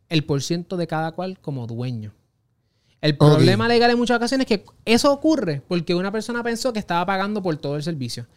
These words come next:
Speaker 1: Que yo le pagué a Keropi para que me hiciera la pista.
Speaker 2: Ajá.
Speaker 1: Te pagué tres mil pesos para que me hagas la pista.
Speaker 2: Ajá.
Speaker 1: Y yo pienso que yo soy dueño de la pista porque te pagué. Pero ¿sabes qué pasa? Que yo no soy dueño de la pista porque te pagué.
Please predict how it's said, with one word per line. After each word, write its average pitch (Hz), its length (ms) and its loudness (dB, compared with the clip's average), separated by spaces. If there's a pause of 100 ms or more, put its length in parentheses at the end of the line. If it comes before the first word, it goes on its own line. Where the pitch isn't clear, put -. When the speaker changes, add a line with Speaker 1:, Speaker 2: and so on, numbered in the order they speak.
(320)
Speaker 1:
Que 165 120 2
yo 170 80 6
le 175 100 4
pagué 190 200 4
a 202 60 2
Keropi 214 360 4
para 180 140 2
que 170 80 2
me 160 80 2
hiciera 160 180 0
la 185 120 4
pista. 180 440 0 (220)
Speaker 2:
Ajá. 123 320 6
Speaker 1:
Te 139 80 4
pagué 143 220 0
tres 180 140 2
mil 180 200 0
pesos 190 260 -4
para 190 120 -4
que 196 60 -2
me 196 60 -4
hagas 196 160 -2
la 202 100 -2
pista. 175 440 -6 (160)
Speaker 2:
Ajá. 120 360 2 (260)
Speaker 1:
Y 139 120 -6
yo 139 100 -2
pienso 160 220 -4
que 180 80 -2
yo 175 80 -2
soy 185 120 -4
dueño 180 240 -4
de 185 60 -2
la 180 100 -2
pista 196 240 -10
porque 160 220 -8
te 135 100 -8
pagué. 127 300 -8 (460)
Pero 117 160 -10
¿sabes 131 180 -6
qué 170 120 -6
pasa? 175 280 -6 (580)
Que - 120 -20
yo 110 80 -12
no 113 80 -8
soy 127 140 -8
dueño 127 180 -8
de 127 60 -8
la 127 100 -8
pista 123 240 -8
porque 120 220 -10
te 107 100 -10
pagué. 101 300 -12